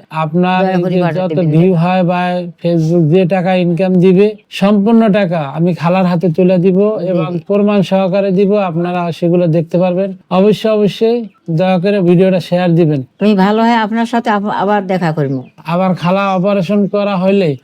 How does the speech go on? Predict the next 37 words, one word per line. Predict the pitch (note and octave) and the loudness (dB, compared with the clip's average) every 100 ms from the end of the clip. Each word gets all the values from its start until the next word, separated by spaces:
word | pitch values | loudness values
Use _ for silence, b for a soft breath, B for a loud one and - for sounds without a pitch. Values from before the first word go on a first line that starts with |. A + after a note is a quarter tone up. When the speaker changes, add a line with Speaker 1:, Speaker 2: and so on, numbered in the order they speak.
| _ | _
Speaker 2:
আবার | - F#3+ G#3 | -2 0 0
আপনার | G3+ G3+ | -2 -2
Speaker 1:
আবার | F#3+ F#3 | -2 0
Speaker 2:
সাথে | F#3 | 0
দেখা | F3+ E3 | 0 0
Speaker 1:
আপনাদের | D#3+ F3+ F3+ | -2 -2 -4
Speaker 2:
করব। | F#3 | -2
Speaker 1:
মাঝে | F#3 F3+ F#3 F3+ - _ | -2 0 0 -2 -8 _
সেই | F3 E3+ E3 D#3 - _ | 0 0 0 -4 -10 _
আর | D#3+ D#3+ | -4 0
কি, | F#3 | 4
যদি | G3 G3+ | 4 2
আপনারা | G3 F#3 G#3 G#3 | 2 0 0 2
ভিডিওটা | F3+ F3+ G3+ G3+ | 2 2 2 0
শেয়ার | E3+ F#3+ G3 F#3 | -2 0 0 0
দেন | G3+ G3+ | 0 0
আবার | G3 F#3 F3+ | 0 0 0
এবং | F#3 F#3+ F#3+ F3 - B B - | 0 0 0 -4 -10 B B -4
এটা | F3 F#3+ | 2 4
ইনকাম, | F#3+ F#3+ F3+ G3+ G3 | 4 4 2 0 -2
আহ, | F#3 - _ D#3+ | -4 -10 _ -8
একটু | F3 E3 F#3+ | -4 -2 2
বাড়িয়ে | F3 F3 F#3 G3 | 2 4 2 4
দেন, | F3+ G3+ F3+ | 2 0 -2
তাহলে | F#3+ E3+ F#3+ F3+ C3+ - | -2 0 0 0 -4 -8
আমি | - F3 F#3+ G#3 G#3 | -4 0 2 2 2
সেই | F3 - F#3+ G3 G3 F#3 | -2 0 2 4 2 0
ইনকামের | F#3+ F3+ G3+ G3 E3+ | 0 0 -2 -2 -2
টাকা | F#3+ F3+ F#3+ | -2 0 2
দিয়ে | G3+ G3 | 0 0
খালার | D#3 E3 E3+ | -4 -4 -4
চিকিৎসা | - F#3+ F#3+ - G#3 | 0 2 2 0 -2
আমি | F3+ E3+ F#3+ F#3 | -2 0 0 -2
Speaker 2:
চিকিৎসা | F#3+ F3+ E3 | -4 -4 -4
করি। | D3 B2+ | -2 0
Speaker 1:
করে | G#3 G#3 G#3 | 2 2 2
দিব | G#3 | 2